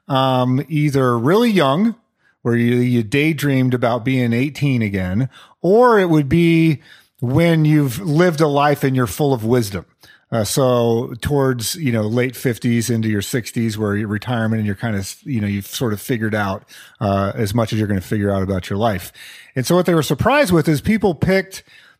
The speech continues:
in their thirties. And the, the rationale as they broke this out, and I think they studied about six hundred people, is that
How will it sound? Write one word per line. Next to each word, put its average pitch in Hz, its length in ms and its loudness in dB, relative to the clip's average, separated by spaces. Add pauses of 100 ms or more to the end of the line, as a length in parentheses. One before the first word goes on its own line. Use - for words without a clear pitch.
(160)
in 170 160 2
their 143 140 2
thirties. 147 840 -2 (720)
And 147 480 2
the, 139 920 0
the 135 220 0
rationale 170 800 2
as 131 100 0
they 147 140 2
broke 143 300 0
this 131 200 -2
out, 151 280 2
and 143 100 -2
I - 40 0
think 196 160 -4
they 139 100 -2
studied 123 400 -2
about 107 200 -2
six - 300 -8
hundred 107 280 -4
people, 92 380 -6 (460)
is 143 380 -2
that 156 480 0